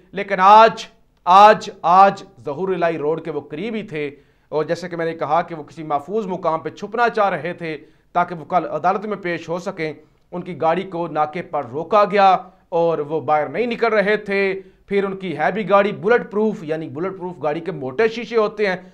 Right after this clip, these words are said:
उसके बावजूद उनकी गाड़ी पर बट मारे गए। ये जो पिस्तौल या बंदूक के बट होते हैं वो मारे गए।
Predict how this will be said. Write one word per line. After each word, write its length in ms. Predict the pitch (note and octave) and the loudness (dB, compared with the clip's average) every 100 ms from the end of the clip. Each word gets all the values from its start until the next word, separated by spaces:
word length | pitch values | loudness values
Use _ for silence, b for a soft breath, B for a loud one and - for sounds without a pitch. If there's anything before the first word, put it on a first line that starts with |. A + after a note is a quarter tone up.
| _ | _
उसके 220 | G#3 G3+ A3 | -10 -4 2
बावजूद 480 | F#3+ F#3+ G3+ B3 | 2 2 -2 -4
उनकी 200 | G#3+ F3+ C#3 | -6 -8 -6
गाड़ी 300 | D#3 F#3 G3+ | -2 0 -2
पर 200 | G#3 G3 | -2 -2
बट 440 | B2 C3 G3 F#3+ | -2 -2 -2 -4
मारे 280 | D3 A2+ G#2+ | -10 -10 -12
गए। 160 | A#2+ - _ _ _ _ | -16 -20 _ _ _ _
ये 100 | C3+ | -14
जो 140 | D#3 D3 | -12 -12
पिस्तौल 520 | C#3+ D3+ - D#3+ D#3+ | -10 -10 -8 -6 -4
या 80 | D3+ | -6
बंदूक 380 | D3 D3 D#3+ D#3+ | -8 -8 -10 -8
के 60 | C3 | -6
बट 320 | C3 E3 E3+ | -4 -4 -6
होते 200 | C#3+ D3 | -8 -6
हैं 60 | |
वो 120 | D#3+ A#3 | -2 4
मारे 260 | G3 G3+ | 4 4
गए। 200 | E3+ D#3 | 0 -2